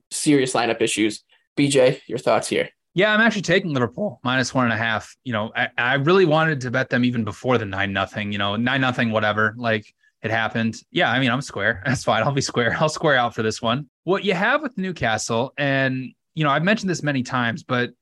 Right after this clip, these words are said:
Speaker 2: from the January transfer window on last season, they were the worst team at playing through pressure. Their offensive pass per defensive action were at seven point five. That was the worst in the Premier League. This season, they're around the middle of the table at, through four matches. They're at ten point two. But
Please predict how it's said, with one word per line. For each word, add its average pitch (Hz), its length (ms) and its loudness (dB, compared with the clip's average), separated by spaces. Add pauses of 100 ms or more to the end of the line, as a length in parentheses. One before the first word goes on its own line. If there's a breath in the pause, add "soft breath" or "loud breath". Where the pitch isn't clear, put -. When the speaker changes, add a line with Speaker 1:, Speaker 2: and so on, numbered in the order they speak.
(180)
Speaker 2:
from 185 160 -4
the 226 80 4
January 180 400 0
transfer 147 380 -4
window 139 100 -4
on 131 240 -2
last 123 240 -10
season, 120 220 -8
they 135 80 -2
were 165 100 -2
the 156 100 -4
worst 131 300 -6
team 123 140 -4
at 120 80 -10
playing 120 240 -12
through 120 100 -16
pressure. - 320 -8
Their 117 140 -8
offensive 170 420 0
pass 151 220 -2
per 143 100 -4
defensive 131 580 -6
action 123 400 -4
were 123 100 -6
at 120 160 -6 (300 soft breath)
seven 139 380 -2
point 127 240 -4
five. - 280 -6
That 117 60 -8
was 123 120 -6
the 131 40 -2
worst 143 240 0
in 135 80 -2
the - 80 -8
Premier 117 200 -4
League. 87 220 -10 (440 loud breath)
This 180 240 2
season, 190 260 4
they're 185 100 6
around 165 200 4
the 143 60 2
middle 147 240 2
of 127 80 0
the 151 60 -8
table 113 440 -4
at, 120 100 -6
through 131 180 2
four 131 180 2
matches. 110 320 -6
They're 120 100 -6
at 120 80 -8
ten 135 180 0
point 123 240 -2
two. - 300 -10
But 135 240 0